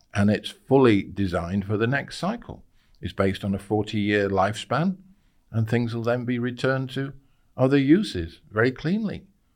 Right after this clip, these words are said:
And, uh, yes, mostly wood, as you might imagine. But the inspiration of that is that it can be done.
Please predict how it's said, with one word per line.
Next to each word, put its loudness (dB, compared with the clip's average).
And, 2
uh, 0
yes, -8
mostly -2
wood, 4
as -10
you -10
might -4
imagine. -4
But 4
the 6
inspiration 8
of 2
that 10
is 2
that -2
it -8
can 4
be 4
done. 2